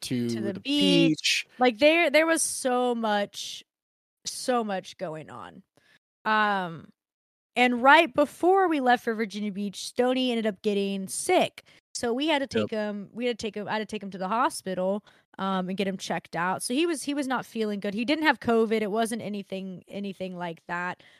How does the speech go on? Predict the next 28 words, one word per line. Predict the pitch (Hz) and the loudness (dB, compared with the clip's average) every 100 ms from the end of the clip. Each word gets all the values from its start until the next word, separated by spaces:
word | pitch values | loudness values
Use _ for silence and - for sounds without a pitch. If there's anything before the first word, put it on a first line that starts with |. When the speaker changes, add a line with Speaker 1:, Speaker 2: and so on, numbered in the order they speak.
| - | 10
Speaker 1:
I | 175 | 12
was | 147 | 12
Speaker 2:
Um, | |
Speaker 1:
just | 131 | 10
Speaker 2:
but | |
he | |
Speaker 1:
having | 151 127 | 8 8
Speaker 2:
was | - | 2
Speaker 1:
some | 117 | 0
health | 127 117 | 0 0
issues | 113 110 113 110 110 - 262 | 0 -2 -2 -4 -6 -4 0
Speaker 2:
Yeah, | 214 | 2
he's | 202 | 2
just | 226 220 | 0 2
Speaker 1:
that | 247 | 4
Speaker 2:
having | 240 233 | 4 2
Speaker 1:
were | |
Speaker 2:
some, | 233 208 | -4 -6
some | 131 | -4
Speaker 1:
needing | - | 0
Speaker 2:
health | 202 190 | 0 0
Speaker 1:
to | |
be | - | -6
taken | - 113 | -6 -4
Speaker 2:
issues. | 85 | -2
Speaker 1:
care | 107 107 | -2 -2
of, | 104 107 | -4 -4
yeah. | 104 107 | -4 -4